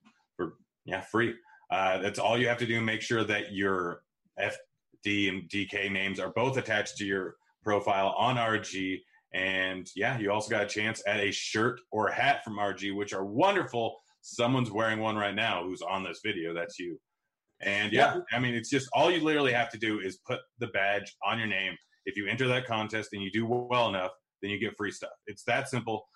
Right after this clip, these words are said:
Speaker 1: They say just getting, no, nothing's ever free. This is literally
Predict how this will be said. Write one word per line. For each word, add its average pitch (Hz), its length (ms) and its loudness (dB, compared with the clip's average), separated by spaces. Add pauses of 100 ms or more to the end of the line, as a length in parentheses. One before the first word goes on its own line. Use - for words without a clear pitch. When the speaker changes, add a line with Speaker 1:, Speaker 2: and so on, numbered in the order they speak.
(160)
Speaker 1:
They 104 80 2
say 120 440 0 (400)
just - 300 -8
getting, 120 420 0
no, 123 200 0
nothing's 147 340 2
ever 117 160 -2
free. 104 260 -2
This 139 200 0
is 123 160 -6
literally 117 560 2